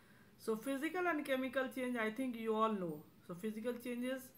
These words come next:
can be reversed, whereas chemical changes cannot be reversed. That means in physical changes, new substances are not formed. They will come back in its original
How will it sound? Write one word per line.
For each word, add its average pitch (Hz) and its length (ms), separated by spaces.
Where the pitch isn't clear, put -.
can 220 260
be 240 100
reversed, 233 680
whereas 190 400
chemical 254 480
changes 214 460
cannot 214 400
be 208 100
reversed. 170 520
That 185 260
means 294 320
in 233 160
physical 311 500
changes, 240 440
new 294 280
substances 277 720
are 196 120
not 233 280
formed. 165 400
They 226 120
will 247 100
come 277 340
back 254 320
in 196 140
its 214 240
original 208 460